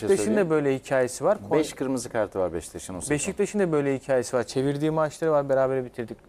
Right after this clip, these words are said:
Speaker 1: maçları var. Geçtiğimiz sezon Trabzonspor'a da bakın.
Speaker 2: Baktım,
Speaker 1: İki
Speaker 2: üç,
Speaker 1: hafta
Speaker 2: üç
Speaker 1: üst üste,
Speaker 2: kırmızı kartı var
Speaker 1: ikisi üst
Speaker 2: sezon
Speaker 1: üste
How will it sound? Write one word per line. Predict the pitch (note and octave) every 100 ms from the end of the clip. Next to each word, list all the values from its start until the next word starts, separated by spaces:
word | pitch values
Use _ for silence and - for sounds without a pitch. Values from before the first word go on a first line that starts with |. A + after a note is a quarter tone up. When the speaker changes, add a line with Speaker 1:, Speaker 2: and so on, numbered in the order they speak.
| G#2
Speaker 1:
maçları | A2 G2 A#2
var. | F3 G#3 - - -
Geçtiğimiz | C3 C#3 - A3 B3+
sezon | - D#3+ B3+ - _
Trabzonspor'a | - F3+ G3 F3 - G#3
da | G#3
bakın. | D3 - G#2+ _ -
Speaker 2:
Baktım, | A2 D3+
Speaker 1:
İki | G#2+ G#3+
Speaker 2:
üç, |
Speaker 1:
hafta | G#3+ - G3
Speaker 2:
üç |
Speaker 1:
üst | F3+
üste, | D3
Speaker 2:
kırmızı | A2+ F#2 -
kartı | F#2+ F2+
var | F2+
Speaker 1:
ikisi |
üst | -
Speaker 2:
sezon | A#3+
Speaker 1:
üste | G#3+